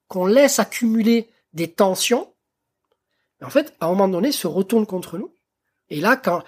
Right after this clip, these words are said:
lorsque le symptôme est trop fort, c'est là qu'on se rend compte qu'il y a un symptôme. Mais avant ça, c'est rare qu'on y prête suffisamment attention.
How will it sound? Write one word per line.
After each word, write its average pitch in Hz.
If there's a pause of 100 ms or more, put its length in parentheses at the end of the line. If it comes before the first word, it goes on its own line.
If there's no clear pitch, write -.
(140)
lorsque 185
le 185
symptôme 208
est 151
trop 214
fort, -
c'est -
là 269
qu'on 220
se -
rend 170
compte 254
qu'il -
y 196
a 175
un 180
symptôme. 180 (600)
Mais 190
avant 220
ça, 277
c'est -
rare 254
qu'on 208
y 196
prête -
suffisamment 214
attention. 185